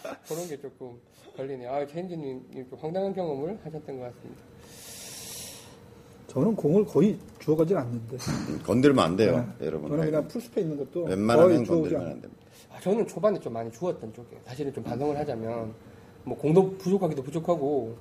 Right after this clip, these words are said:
Speaker 1: 이미 뭐, 다 지나간 공이라고 생각을
Speaker 2: 음.
Speaker 1: 하고, 캐디한테 말하고 주운 적도 있고, 모르고 그냥 주운 적도 있고 한데, 아마 저 때문에 공이 없어졌던 분들이 아마 몇 분 있을 것 같아요. 지금 생각해보니까.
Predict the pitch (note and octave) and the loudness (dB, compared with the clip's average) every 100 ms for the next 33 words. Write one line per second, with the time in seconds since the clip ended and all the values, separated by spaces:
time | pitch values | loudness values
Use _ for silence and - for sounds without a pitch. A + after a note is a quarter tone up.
0 | - C3+ A3 G3+ D3+ - - C3+ - C#3 | -4 2 2 4 0 -2 -8 -10 -4 0
1 | E3+ E3+ D3+ C3+ A#2 C3+ C#3+ B2+ D#3 B2+ | 0 0 0 0 -2 -2 -2 0 -2 -2
2 | B2 A#2+ A2+ - - - - - - G#3+ | -2 -2 -4 -8 -10 -10 -12 -2 4 6
3 | F3 A#2+ D#3+ G#3 F#3 E3 C#3 C3+ B2+ B2 | 6 6 6 6 0 -2 -2 -4 -8 -8
4 | C3 F3 D3 B2+ - D3 A#2+ C3 - D3 | -6 -6 -4 -4 -4 -6 -6 -8 -6 -4
5 | C#3+ C#3+ C3 C3+ C3+ C3+ G#3 A3+ - C#3 | -2 0 4 4 4 2 2 2 0 0
6 | C3+ - F#3 F#3+ F#3 D3+ B2+ A#2+ A#2 A2+ | -2 -2 -4 -2 -4 -4 -6 -8 -8 -10
7 | A2 - - - - C#3 B2+ A#2 - - | -12 -14 -14 -8 -4 -2 -4 -6 -8 -6
8 | - - - - - C3 D3+ C#3 A2 G#2+ | -6 -8 -10 -10 -6 -4 -2 -2 -4 -12